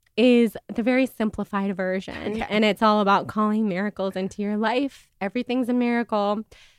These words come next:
Speaker 1: This conversation we're having is a miracle. It's about being grateful for your life.
Speaker 2: Amazing. Okay, I'm gonna be getting that one. Wait, there was two. There was one, the other, what was the other one that I said on your show I needed to get? The Morning Pages.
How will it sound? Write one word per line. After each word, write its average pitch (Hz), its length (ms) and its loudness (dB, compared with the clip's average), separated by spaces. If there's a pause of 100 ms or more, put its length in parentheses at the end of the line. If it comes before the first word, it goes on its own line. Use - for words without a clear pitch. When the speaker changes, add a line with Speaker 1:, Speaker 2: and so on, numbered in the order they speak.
(140)
Speaker 1:
This 208 160 -4
conversation 247 600 0
we're 233 100 2
having 226 260 2
is 214 100 0
a 220 40 0
miracle. 214 380 0
It's 185 120 -8
about 226 220 0
being 247 200 -2
grateful 185 640 -4
for - 120 -14
your 196 160 -12
life. - 460 -18 (340)
Speaker 2:
Amazing. - 720 -8 (360)
Okay, 208 120 0
I'm 196 200 0
gonna 214 160 -2
be 226 100 -4
getting - 240 -10
that - 160 -12
one. 98 320 -10 (400)
Wait, 233 140 4
there 233 100 6
was 226 160 -2
two. 226 300 0
There 196 100 -2
was 208 140 -2
one, 214 440 2 (120)
the 220 160 2
other, 220 160 4
what 240 140 -4
was 320 80 0
the 349 80 6
other 320 100 4
one 226 160 4
that 214 80 4
I 196 80 4
said 196 160 -2
on 202 80 0
your 202 100 -2
show 196 140 -6
I 175 80 -4
needed 170 180 -10
to 147 60 -14
get? 127 220 -8 (100)
The 202 320 6
Morning 202 300 2
Pages. 185 580 -4